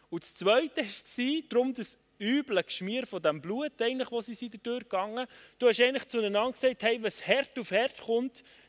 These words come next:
dann gebe ich mein Blut für dich. Also wenn es hart auf hart kommt, dann würden wir, unser Stamm, wir würden das Leben hergeben für euren Stamm. Und das hat der Abraham gekannt.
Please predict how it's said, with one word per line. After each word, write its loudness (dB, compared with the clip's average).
dann 6
gebe -2
ich 0
mein -4
Blut 0
für -14
dich. -8
Also 0
wenn 4
es -2
hart 2
auf -8
hart 0
kommt, -4
dann 4
würden 0
wir, 2
unser -4
Stamm, 0
wir 0
würden 0
das -10
Leben 0
hergeben 0
für -14
euren 0
Stamm. -4
Und -10
das -4
hat 0
der -8
Abraham -6
gekannt. -6